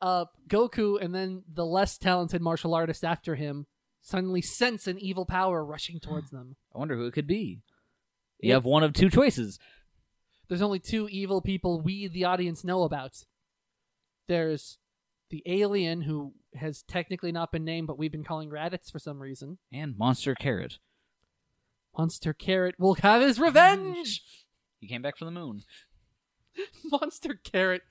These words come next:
Speaker 1: has been, okay, okay. Did he, they don't, I don't know if they ever confirmed this, but did he die when Roshi blew up? What? No, sorry, when Master Jackie Chun blew up the moon.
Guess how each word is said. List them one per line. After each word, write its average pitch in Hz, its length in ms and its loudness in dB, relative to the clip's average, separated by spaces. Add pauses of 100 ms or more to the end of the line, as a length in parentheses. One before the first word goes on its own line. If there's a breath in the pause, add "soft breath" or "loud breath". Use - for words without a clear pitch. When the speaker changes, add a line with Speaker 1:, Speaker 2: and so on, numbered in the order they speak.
(380 soft breath)
Speaker 1:
has 196 280 -2
been, 190 360 -2 (1400)
okay, 202 360 -2 (160)
okay. - 400 -12
Did 208 120 -4
he, 311 140 -10 (340)
they 214 80 0
don't, 294 180 2
I 214 100 -4
don't 294 140 -2
know 269 80 2
if 233 80 0
they 233 80 4
ever 208 160 0
confirmed 170 460 -6
this, 156 160 -8
but 175 100 -8
did 339 140 -4
he 440 280 -14 (140)
die 190 380 2
when 175 160 2
Roshi 160 400 -2
blew 165 240 -4
up? 165 140 -6
What? 196 200 -2
No, 214 220 4 (160)
sorry, 190 240 -4 (140)
when 180 220 -6
Master 190 760 -2 (760)
Jackie 185 480 -4
Chun 160 680 -2 (120)
blew 170 200 -2
up - 180 -4
the 160 80 -6
moon. 139 480 -12